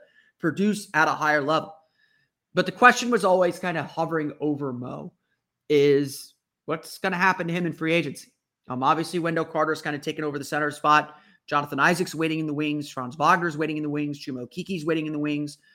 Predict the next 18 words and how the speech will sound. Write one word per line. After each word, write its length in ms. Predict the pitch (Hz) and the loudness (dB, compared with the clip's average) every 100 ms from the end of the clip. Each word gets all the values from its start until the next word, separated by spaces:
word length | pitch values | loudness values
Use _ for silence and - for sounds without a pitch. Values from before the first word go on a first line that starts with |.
| _ _ _ - | _ _ _ 4
All 200 | 160 185 | 10 10
the 80 | 175 | 8
guys 340 | 180 175 170 | 6 6 6
at 80 | 165 | -2
the 60 | - | 0
top 260 | 165 160 | 2 2
of 60 | 147 | 0
this 160 | 156 | -6
draft 340 | - 151 160 - | 2 4 4 2
are 280 | 143 139 131 - | 2 2 2 0
big 180 | 156 | 0
forwards 640 | 147 175 165 175 196 196 - - | 0 -2 0 0 -2 -6 -10 -2
or 440 | 147 139 131 - _ | 0 0 -2 -6 _
a 80 | - | -12
center 380 | - 143 165 185 | -6 -4 -4 -6
in 180 | 135 127 | -6 -8
Chet 240 | - 117 | -6 -6
Holmgren. 500 | 147 156 170 208 202 | -4 -4 -2 -2 -4